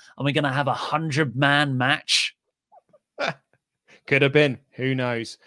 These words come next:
Speaker 2: Um, but yeah, they came out and started calling, you know, like, uh, mocking Cody for becoming a daddy. And, you know, Ricky Starks was like, "Where was our, you know, praise when we were, became your daddies a couple of weeks ago?" They kept calling Darby Turtle Boy as well, which is,
Speaker 1: Mm-hmm.
Speaker 2: you know, it's been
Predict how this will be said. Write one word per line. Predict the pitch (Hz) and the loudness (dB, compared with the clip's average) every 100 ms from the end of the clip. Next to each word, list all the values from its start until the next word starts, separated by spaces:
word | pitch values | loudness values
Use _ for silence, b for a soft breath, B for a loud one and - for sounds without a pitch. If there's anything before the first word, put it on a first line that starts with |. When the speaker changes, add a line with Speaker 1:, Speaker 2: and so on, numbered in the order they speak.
| B B B | B B B
Speaker 2:
Um, | - 139 135 135 127 | 2 4 4 0 -2
but | 160 | 4
yeah, | 165 156 | 4 4
they | 160 | 2
came | 147 165 147 | 0 -2 0
out | 131 123 | -2 -4
and | 131 | -6
started | - 123 127 | -4 -4 -4
calling, | 135 127 123 | -6 -6 -6
you | 117 | -8
know, | 110 104 | -8 -8
like, | 101 107 - - | -10 -14 -20 -14
uh, | 117 110 117 - - - - | -10 -10 -12 -18 -18 -18 -16
mocking | 151 185 160 170 - 139 117 - - | -12 -6 -2 -2 -2 -6 -6 -10 -10
Cody | 120 107 | -8 -6
for | 107 113 | -8 -8
becoming | 117 110 113 107 | -10 -10 -8 -8
a | |
daddy. | 104 120 110 107 101 104 - B B - | -6 -4 -4 -4 -10 -12 -16 B B -8
And, | 123 110 104 98 | -6 -4 -6 -10
you | 104 | -12
know, | 98 98 | -12 -12
Ricky | 110 - | -14 -12
Starks | - 107 - | -10 -10 -10
was | 107 | -12
like, | 110 113 | -12 -4
"Where | 131 131 | 0 0
was | 127 | 0
our, | 120 123 123 117 - | 0 2 0 -4 -14
you | 110 107 | -16 -14
know, | 101 | -14
praise | - 117 107 | -10 -8 -8
when | 107 | -10
we | 113 113 | -10 -10
were, | 110 107 | -8 -10
became | - 120 110 | -10 -12 -10
your | 110 120 | -8 -8
daddies | 110 107 110 107 | -6 -6 -6 -12
a | |
couple | - 113 | -14 -12
of | |
weeks | 120 107 | -12 -12
ago?" | - 101 _ | -12 -14 _
They | - | -6
kept | 170 180 | -2 0
calling | 170 170 143 | 2 2 2
Darby | 147 143 143 | 4 4 2
Turtle | 135 135 139 143 | -2 0 2 0
Boy | 139 143 143 | 0 2 2
as | 117 | 2
well, | 131 135 131 | 2 2 0
which | 117 | -6
is, | 113 107 151 | -6 -4 -4
Speaker 1:
Mm-hmm. | 143 | -6
Speaker 2:
you | |
know, | 98 | -8
it's | 92 | -12
been | - | -20